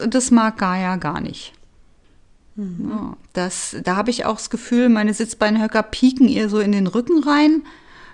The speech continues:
Speaker 1: Das findet sie gar nicht schön. Also muss schon irgendwas drunter sein für Gaia.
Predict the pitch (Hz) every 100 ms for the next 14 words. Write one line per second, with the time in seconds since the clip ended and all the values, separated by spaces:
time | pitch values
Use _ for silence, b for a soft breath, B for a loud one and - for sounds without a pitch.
0 | B - 196 - - 185 180 180 - 175
1 | - _ _ _ - 117 76 85 - -
2 | - - - 147 - - - - 165 156
3 | 165 160 160 180 185 - - 180 175 -
4 | 180 170 160 - - 160 139 147 - -
5 | 151 - 226 214 254 - - 160 143 143
6 | -